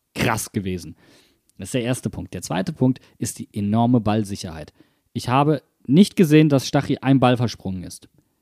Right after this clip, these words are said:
Passqualität, anderes Thema, da kann er sich hundertprozentig auch noch verbessern, aber er hat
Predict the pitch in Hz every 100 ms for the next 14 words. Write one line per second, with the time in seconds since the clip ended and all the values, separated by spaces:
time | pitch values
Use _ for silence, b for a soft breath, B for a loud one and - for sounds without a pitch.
0 | _ _ - 185 - 208 190 190 180 -
1 | _ 139 180 175 175 - _ - 160 156
2 | 156 151 131 120 127 123 113 127 113 123
3 | - 110 107 160 175 156 135 131 127 -
4 | B B - 120 117 107